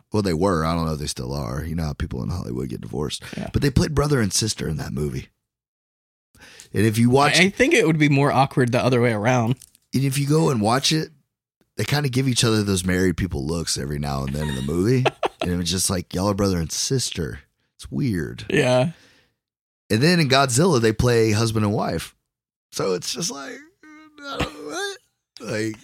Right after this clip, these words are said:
Speaker 1: I don't get it. I don't know. I don't know.
Speaker 2: So pretty bad Quicksilver, huh?
Speaker 1: I didn't think he did great.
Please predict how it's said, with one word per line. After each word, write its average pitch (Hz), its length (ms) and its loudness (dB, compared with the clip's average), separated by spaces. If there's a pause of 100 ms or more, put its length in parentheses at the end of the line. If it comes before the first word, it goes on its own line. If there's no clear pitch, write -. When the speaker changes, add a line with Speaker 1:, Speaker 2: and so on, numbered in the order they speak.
(100)
Speaker 1:
I 160 60 -2
don't 165 160 -2
get 269 160 0
it. 151 120 -2 (360)
I - 80 0
don't 120 160 0
know. 90 200 -2 (1000)
I - 40 -10
don't 85 100 -8
know. - 40 -8 (220)
Speaker 2:
So 131 500 4
pretty 147 180 4
bad 123 220 2
Quicksilver, 110 460 0
huh? 117 140 0 (480)
Speaker 1:
I 110 160 4
didn't 98 160 0
think 76 100 -4
he 69 80 -8
did 67 160 -8
great. 62 240 -8